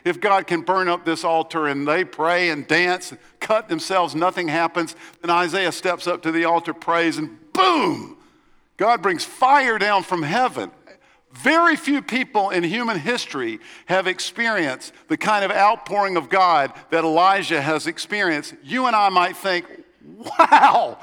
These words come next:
I mean, if I saw that, I would never doubt, never question for a minute.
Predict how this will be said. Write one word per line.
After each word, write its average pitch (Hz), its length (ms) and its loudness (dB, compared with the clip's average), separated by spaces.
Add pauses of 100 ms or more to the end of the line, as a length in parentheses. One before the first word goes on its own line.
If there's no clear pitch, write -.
(240)
I 233 100 6
mean, 262 120 2
if 196 100 2
I 285 140 8
saw 247 320 6
that, 233 640 4
I 285 160 8
would 226 180 2
never 320 540 4
doubt, 240 580 4
never 311 460 4
question 233 560 2
for 233 240 2
a 220 40 0
minute. 254 640 0